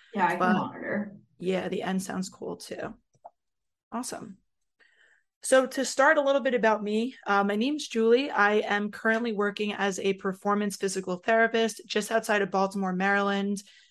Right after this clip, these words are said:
Speaker 2: I also am a strength and conditioning coach and very proud to have worked with a ton of female athletes primarily, um, but really all kinds of athletes ranging from high school, college, professional level.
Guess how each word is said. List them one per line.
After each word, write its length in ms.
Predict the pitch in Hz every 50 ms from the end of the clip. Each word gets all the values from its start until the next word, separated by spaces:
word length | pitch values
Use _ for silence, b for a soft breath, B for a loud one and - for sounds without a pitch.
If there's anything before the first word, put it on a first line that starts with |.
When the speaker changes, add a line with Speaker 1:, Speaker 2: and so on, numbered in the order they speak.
| b -
Speaker 2:
I 80 | 208
also 420 | 208 - 208 208 208 208 - 220 214
am 200 | 214 196 196 202
a 20 |
strength 280 | 190 - - 196 196 202
and 100 | 202 180
conditioning 480 | - 185 196 190 - 226 220 220 220
coach 360 | 214 220 214 214 220 220 214 - -
and 340 | 185 185 190 196 196 185 - -
very 220 | - 196 202 202 196
proud 320 | - - 196 196 196 190
to 60 | 196 196
have 180 | 196 190 190
worked 300 | 180 180 196 196 190 196
with 220 | 196 196 196 196 190 - b b b b b b
a 80 | - 208
ton 320 | 202 - - 233 240 240
of 120 | 240 226 226
female 320 | - 226 226 226 226 226
athletes 500 | 226 233 226 233 226 - 247 240 240 -
primarily, 760 | - - 208 196 190 190 185 185 196 202 220 240 277 294 B B B B B _
um, 300 | - 190 196 190 190 190
but 180 | 190 208 202 196
really 260 | 214 240 247 233 214
all 160 | - 208 208
kinds 260 | 214 - 220 208 202 190
of 80 | 185
athletes 480 | 190 185 185 185 - 196 196 190 190 -
ranging 380 | 190 190 190 190 190 185 185
from 400 | 185 - 185 180 180 185 185 185
high 160 | 185 - 220 220
school, 460 | 214 214 - 202 202 202 196 196 190
college, 480 | 190 - 185 185 185 190 190 190 -
professional 500 | - 196 190 190 185 180 - - 185 185
level. 480 | 180 185 196 196 196 202 196 196 202 202